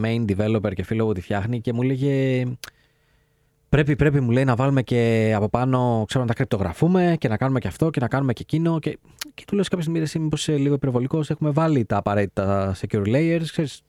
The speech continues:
του λέω, "Τα άλλα, εντάξει, δεν είμαστε και N S A να τα βάλουμε". Και μετά από μια μέρα, ε, βγαίνει, ξέρω εγώ, είδηση ότι χάκαραν το LastPass.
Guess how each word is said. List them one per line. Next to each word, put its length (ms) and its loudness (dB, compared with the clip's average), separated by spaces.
του 100 -2
λέω, 120 0
"Τα 120 -2
άλλα, 120 2
εντάξει, 200 0
δεν 100 2
είμαστε 220 0
και 200 0
N 40 0
S 80 -2
A 140 0
να 100 0
τα 60 0
βάλουμε". 300 0
Και 120 2
μετά 180 4
από 80 0
μια 180 0
μέρα, 440 0
ε, 760 2
βγαίνει, 280 0
ξέρω 200 0
εγώ, 100 4
είδηση 380 0
ότι 340 0
χάκαραν 520 0
το 300 0
LastPass. 460 0